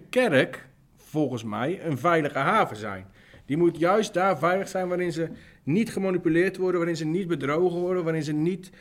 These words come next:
beïnvloed worden, op welke manier dan ook. Dus dat gaat ook over de leer,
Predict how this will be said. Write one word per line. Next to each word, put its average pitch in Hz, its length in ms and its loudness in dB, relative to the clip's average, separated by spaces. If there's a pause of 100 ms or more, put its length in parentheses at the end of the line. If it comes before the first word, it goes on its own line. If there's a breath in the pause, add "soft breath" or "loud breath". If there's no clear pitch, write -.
(160 soft breath)
beïnvloed 190 520 2
worden, 170 240 2
op 151 160 -2
welke 196 320 8
manier 165 300 4
dan 151 160 0
ook. 156 260 0
Dus 196 100 -4
dat 175 140 -6
gaat 147 240 0
ook 170 200 2
over 139 340 0
de 135 100 2
leer, 143 480 2